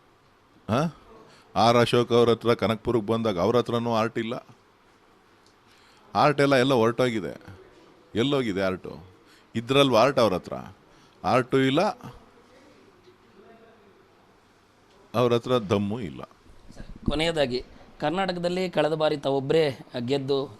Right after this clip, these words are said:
Speaker 2: ಸಂಸತ್ಗೆ ಹೋಗಿದ್ರಿ, ಅಲ್ಲಿ ದನಿ ಎತ್ತಿದ್ರಿ, ಕರ್ನಾಟಕದ ಪರವಾಗಿ ತಮ್ಮ ಹೋರಾಟ ಯಾವಾಗಲೂ ಇರುತ್ತೆ ಅನ್ನೋ ಮಾತನ್ನ ಕೊನೆವರೆಗೂ ಕೂಡ ಹೇಳಿದ್ರಿ. ವಿರೋಧ ಪಕ್ಷದವ್ರು ಆರೋಪ ಮಾಡಲಿ,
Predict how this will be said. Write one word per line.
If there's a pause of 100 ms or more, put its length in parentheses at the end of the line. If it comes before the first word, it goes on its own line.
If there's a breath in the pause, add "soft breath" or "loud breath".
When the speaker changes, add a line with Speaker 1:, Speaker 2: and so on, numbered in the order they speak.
Speaker 2:
ಸಂಸತ್ಗೆ
ಹೋಗಿದ್ರಿ, (360 loud breath)
ಅಲ್ಲಿ
ದನಿ
ಎತ್ತಿದ್ರಿ,
ಕರ್ನಾಟಕದ
ಪರವಾಗಿ
ತಮ್ಮ (340)
ಹೋರಾಟ
ಯಾವಾಗಲೂ
ಇರುತ್ತೆ
ಅನ್ನೋ
ಮಾತನ್ನ
ಕೊನೆವರೆಗೂ
ಕೂಡ
ಹೇಳಿದ್ರಿ.
ವಿರೋಧ
ಪಕ್ಷದವ್ರು
ಆರೋಪ
ಮಾಡಲಿ,